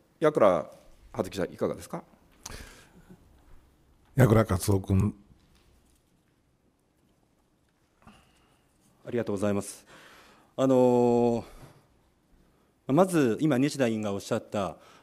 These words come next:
Speaker 3: あ、部分というのは、これまでは、あの、特定人に対しての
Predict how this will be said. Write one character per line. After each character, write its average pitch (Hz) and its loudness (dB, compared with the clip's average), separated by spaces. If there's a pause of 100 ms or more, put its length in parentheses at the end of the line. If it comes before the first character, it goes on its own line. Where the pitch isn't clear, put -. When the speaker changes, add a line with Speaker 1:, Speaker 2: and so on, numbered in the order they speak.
Speaker 3:
あ、 107 -4
部 113 -2
分 104 -4
と 101 -6
い 98 -4
う 95 -6
の 90 -6
は、 92 -2 (220)
こ 190 4
れ 220 10
ま 233 6
で 196 6
は、 113 4 (300)
あ 131 -6
の、 131 -2
特 165 -8
定 269 2
人 175 0
に 120 0
対 120 -2
し - -8
て 110 -4
の 87 -8